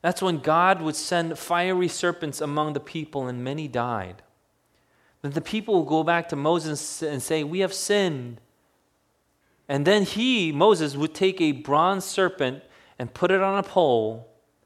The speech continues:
and raise it up. And whoever would look on the bronze serpent would live. This was a symbol of Christ. It's when you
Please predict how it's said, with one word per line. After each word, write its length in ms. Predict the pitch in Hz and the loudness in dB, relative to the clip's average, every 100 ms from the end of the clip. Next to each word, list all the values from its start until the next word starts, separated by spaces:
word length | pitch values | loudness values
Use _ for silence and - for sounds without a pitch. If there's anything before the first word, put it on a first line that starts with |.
| _ _ | _ _
and 280 | 120 120 117 | -6 -4 0
raise 320 | 131 190 208 | 4 4 4
it 120 | 185 127 | 2 2
up. 400 | 95 - - _ _ _ - - | 0 -6 -20 _ _ _ -20 -8
And 120 | 123 | -4
whoever 300 | 143 170 165 | 0 2 2
would 200 | 147 135 | 2 0
look 680 | 120 123 147 240 240 - - | 0 0 8 8 8 -10 -4
on 180 | 147 147 | 0 2
the 80 | 131 | 0
bronze 560 | 113 131 139 147 147 | 2 6 6 4 0
serpent 680 | - - 143 127 131 123 135 - | -8 -4 0 0 0 -6 -6 -18
would 300 | 131 123 113 | -6 -4 -4
live. 360 | 113 117 101 95 - _ _ _ _ - - - _ _ | -4 0 0 -2 -14 _ _ _ _ -20 -20 -20 _ _
This 300 | - 202 202 | 6 6 6
was 640 | 147 139 131 131 127 - - _ - | 2 4 4 2 -4 -10 -18 _ -10
a 60 | 117 | -6
symbol 680 | - 175 147 107 92 95 - _ - | -2 -2 -4 -6 -10 -12 -20 _ -8
of 180 | 117 - | -8 -6
Christ. 680 | - 135 90 - - - _ _ _ _ _ _ _ _ _ _ _ _ - | -2 -2 -2 -12 -18 -20 _ _ _ _ _ _ _ _ _ _ _ _ -2
It's 220 | 151 143 | -2 0
when 260 | 147 196 | 0 2
you 260 | 185 175 | 2 2